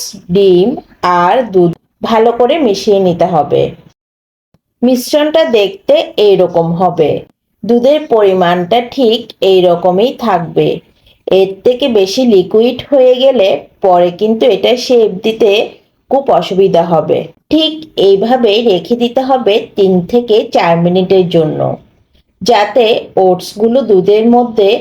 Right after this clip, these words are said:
ভিজে গিয়ে নরম হয়ে যায়। এরপর দিচ্ছি ঝালের জন্য সামান্য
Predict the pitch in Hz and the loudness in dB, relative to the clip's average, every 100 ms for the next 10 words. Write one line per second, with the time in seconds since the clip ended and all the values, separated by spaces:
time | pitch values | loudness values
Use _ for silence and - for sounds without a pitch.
0 | - - _ - 214 247 247 247 240 240 | -6 -20 _ -6 0 0 2 0 2 2
1 | 202 240 240 175 156 156 175 208 196 180 | 2 2 2 2 2 0 -2 0 2 2
2 | 165 151 139 156 _ - 208 220 233 262 | 2 0 -2 -6 _ -2 0 2 0 0
3 | 277 247 277 285 - 254 240 240 - 254 | 0 0 -2 -2 -2 -2 0 -2 -4 -2
4 | 247 240 240 240 240 240 208 254 - - | 2 2 2 2 2 2 2 0 -4 -12
5 | - - 247 240 233 | -14 -4 0 0 2